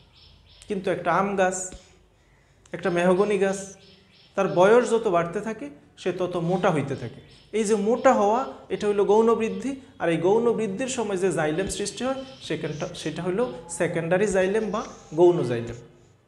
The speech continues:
মনে রাখতে হবে, এই secondary জাইলেম বা গৌণ জাইলেম সৃষ্টি হয় ক্যাম্বিয়াম থেকে। কি থেকে? ক্যাম্বিয়াম। এই ক্যাম্বিয়াম নামক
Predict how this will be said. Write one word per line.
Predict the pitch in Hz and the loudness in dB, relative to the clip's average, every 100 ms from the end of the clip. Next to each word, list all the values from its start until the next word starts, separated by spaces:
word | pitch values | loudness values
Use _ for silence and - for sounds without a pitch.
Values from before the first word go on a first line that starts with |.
| 151 | -8
মনে | 165 | -2
রাখতে | 165 156 - 196 | -2 -2 -4 -6
হবে, | 202 240 - - | -4 -8 -12 -8
এই | 165 | -6
secondary | - 170 180 180 208 | -2 0 0 0 0
জাইলেম | 202 175 170 196 | 2 2 2 -2
বা | 185 | -2
গৌণ | 170 170 202 214 | -2 0 0 0
জাইলেম | 160 151 185 | 0 0 -2
সৃষ্টি | 190 196 190 220 | -4 -8 -8 -8
হয় | 254 240 - - - | -8 -10 -18 -20 0
ক্যাম্বিয়াম | 208 196 196 202 185 143 | 2 2 4 4 4 0
থেকে। | 139 - - - _ _ _ _ _ _ _ - - _ _ _ _ _ _ _ | -8 -10 -18 -20 _ _ _ _ _ _ _ -18 -18 _ _ _ _ _ _ _
কি | 185 | -8
থেকে? | 185 - 269 320 - - - - | -6 -6 -4 -6 -10 -18 -20 -10
ক্যাম্বিয়াম। | - 190 180 170 180 165 127 110 - - _ _ _ _ _ _ _ _ _ _ _ _ _ _ _ _ - - - | -2 0 0 2 4 4 0 -6 -12 -18 _ _ _ _ _ _ _ _ _ _ _ _ _ _ _ _ -20 -20 2
এই | 208 | 4
ক্যাম্বিয়াম | 214 208 220 220 220 269 262 | 4 2 0 0 4 4 4
নামক | 202 156 220 262 | 0 0 -2 -4